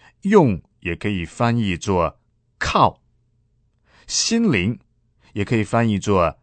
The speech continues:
圣灵的灵。所以德人对于约翰福音第四章第二十四节用心灵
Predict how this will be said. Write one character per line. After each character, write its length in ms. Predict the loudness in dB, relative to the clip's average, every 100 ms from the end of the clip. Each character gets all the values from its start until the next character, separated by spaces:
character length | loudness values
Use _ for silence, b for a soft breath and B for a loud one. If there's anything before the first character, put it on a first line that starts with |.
| _
圣 540 | -8 -2 0 2 0
灵 220 | -2 -2 -2
的 120 | -2
灵。 480 | -2 -4 -4 -4 -6 _ _ _ _ _ _ _ _ _ _
所 160 | 0 2
以 200 | 2 0
德 140 | 0
人 180 | 0 0
对 160 | 0 0
于 80 | 0
约 160 | -2
翰 160 | -2 -2
福 140 | -2
音 120 | -2
第 140 | -2 -4
四 240 | -2 -4
章 240 | 0 0 0
第 140 | -4
二 120 | -4
十 120 | -4
四 200 | -4 -4
节 320 | -4 -2 -4 -6 _ _ _ _ _ 0
用 340 | 2 4 0
心 500 | -2 -4 -2 0 0
灵 320 | -2 -2 -4